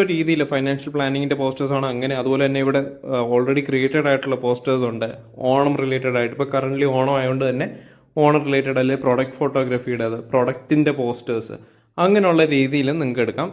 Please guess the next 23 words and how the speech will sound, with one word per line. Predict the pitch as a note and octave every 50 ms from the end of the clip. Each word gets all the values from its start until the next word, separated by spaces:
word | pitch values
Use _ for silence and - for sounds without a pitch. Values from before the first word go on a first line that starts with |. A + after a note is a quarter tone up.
| - F3+
ഇത് | F3 F#3 G#3+ G3+
നിൻ-, | F#3 F3 F3 F3 - D3+
ആ, | D3 D3
നമ്മുടെ | D3 D3 D3+ D#3 D#3 -
പ്രൊഫൈലാണ്. | C#3 C3 B2+ - F3 F#3+ G3+ E3 G2+ F2+ G#2+ D#3+ G3+ - - - - -
അപ്പോൾ | - E3+ D#3+ E3 D#3+
പ്രൊഫൈലിൽ | D#3 D#3 G#3 G#3+ A3 A#3+ - A3+
പോയി | F#3 E3+ E3
കഴിയുമ്പോൾ | E3 E3 E3 F3+ F3 D3+
നമുക്ക് | D3 D3+ C#3+ D#3 D3+ D3
ആദ്യം | D3 E3 F3+ F3 D#3+
വേണ്ടത് | D3+ D3+ D3+ D3 F3 G3 G3 D#3+
നല്ലൊരു | D3 D3 D3+ D3 D3 D3 C3+
ലോഗോ | C3 C3 C#3 D3 E3+ E3+ C3
വേണം, | G#2 A2+ D#3+ G3+ - - - - - _ -
അത് | D3+ E3 E3+
കഴിഞ്ഞിട്ട് | E3 E3 D#3+ D#3+ D#3+
അതിൻ്റെ | D#3 D3+ E3 D#3 D3+ C#3
നെയിം | C#3 D3 E3 F#3 E3+ C3+
വേണം, | G#2+ A2 C3 - - - - - - - - _ - E3
അപ്പോൾ | D#3 F3+ G3+ G#3 G3+ -
പിന്നെ | F3+ E3+ E3+ F#3+ F#3 D#3+ D#3
ഏത് | D3+ D#3 E3+ F3+